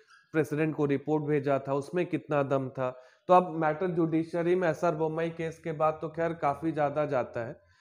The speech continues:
लेकिन फिर भी ऐसा किया जा सकता है। तो ये जो गवर्नर का ऑफिस है ना,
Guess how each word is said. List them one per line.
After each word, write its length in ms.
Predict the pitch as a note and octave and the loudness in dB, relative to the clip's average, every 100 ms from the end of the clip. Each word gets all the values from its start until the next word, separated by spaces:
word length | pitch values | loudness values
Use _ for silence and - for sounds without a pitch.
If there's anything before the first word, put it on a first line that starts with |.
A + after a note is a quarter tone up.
| _ _ - | _ _ 4
लेकिन 340 | F3+ F#3 G3+ | 6 6 4
फिर 260 | F#3+ F#3+ E3+ | 6 6 6
भी 240 | B2 G#2 - _ _ _ _ _ _ - | 2 -8 -12 _ _ _ _ _ _ -4
ऐसा 240 | D3 F#3 | 0 2
किया 280 | F3 E3+ D3+ | 2 4 4
जा 180 | B2+ A#2 | 4 0
सकता 380 | - G#2 - A2 | -4 -12 -12 -16
है। 60 | - _ _ - | -16 _ _ 0
तो 60 | F3+ | 4
ये 120 | G3+ | 6
जो 140 | G3+ | 6
गवर्नर 600 | F#3+ D#3+ D3 D3+ F3 G#3+ G#3+ | 8 8 8 6 6 2 6
का 160 | G#3 | 6
ऑफिस 580 | G3 D3+ D3+ A3 A3+ A3+ | 8 6 4 2 0 -2
है 120 | B2 | -4
ना, 240 | D3+ C#3+ | -2 -4